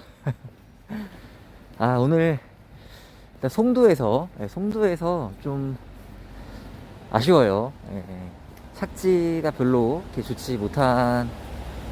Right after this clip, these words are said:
곳을 잡았고, 왜냐면 또 잡고 났는데 또, 예, 더 괜찮은 콜들이 뜨는 걸 제가 봐가지고 <laughs> 아쉽게 됐고,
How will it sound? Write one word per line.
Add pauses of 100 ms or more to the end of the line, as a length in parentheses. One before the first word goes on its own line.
곳을
잡았고, (840)
왜냐면
또 (260)
잡고
났는데
또, (160)
예,
더
괜찮은
콜들이 (800)
뜨는
걸
제가
봐가지고 (320)
<laughs>
아쉽게
됐고,